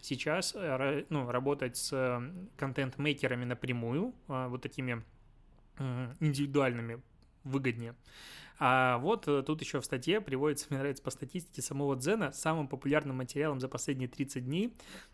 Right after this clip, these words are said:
на семнадцатое ноября было – прочитаю заголовок:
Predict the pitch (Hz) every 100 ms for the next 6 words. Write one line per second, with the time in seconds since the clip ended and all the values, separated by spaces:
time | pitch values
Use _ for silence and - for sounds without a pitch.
0 | - - - - - - - _ - -
1 | 165 147 - 151 160 - 131 127 131 139
2 | 185 139 147 139 110 - - - - 185
3 | 190 156 - - 160 151 135 135 135 123
4 | -